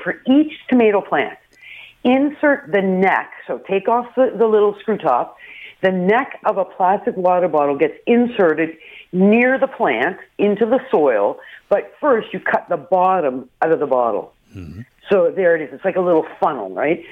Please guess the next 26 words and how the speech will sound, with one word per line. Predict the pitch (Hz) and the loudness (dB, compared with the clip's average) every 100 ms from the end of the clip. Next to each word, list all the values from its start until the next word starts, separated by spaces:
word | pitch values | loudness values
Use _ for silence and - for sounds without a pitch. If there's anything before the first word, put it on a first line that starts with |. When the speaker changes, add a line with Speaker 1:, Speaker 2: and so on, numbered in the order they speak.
| - - | -20 -10
Speaker 2:
Right. | 104 233 | -2 0
Speaker 1:
Inserted | 226 233 220 190 | 2 2 0 0
into | - 196 196 | -2 -4 -2
the | 202 | -2
ground | 180 170 165 160 | 0 0 0 0
near | 160 | 0
the | 147 | 0
plant. | - 170 120 92 - - - - | -2 -2 -2 -4 -12 -20 -12 -2
Every | 214 233 247 277 | -2 -2 -4 -4
week, | 262 254 - - - | -2 -4 -8 -20 -4
so | 170 | -2
you | 147 143 | -2 0
set | 214 - 226 | -2 -2 -8
your | 233 | -4
calendar, | 233 214 208 214 233 254 - - - | 0 0 0 0 -2 -2 -10 -6 0
every | 202 220 240 | 0 0 0
week, | 226 196 - - _ _ _ - - | 2 0 0 -10 _ _ _ -14 0
scoop | 226 185 - _ _ _ - | 2 2 0 _ _ _ -2
two | 226 254 302 320 - | 2 4 4 2 0
teaspoons | 254 220 - - 196 185 190 196 - | 2 2 -2 0 2 4 2 0 -4
of | 160 - - | -4 -8 -10
skim | - 226 240 233 | 0 2 4 4
milk | 214 220 - | 2 -2 -10
powder | - 147 123 139 233 - _ _ - - | -2 0 0 0 -4 -8 _ _ -20 -6
and | - 170 160 165 | -4 -2 -2 2
one | 196 277 311 | 2 2 -2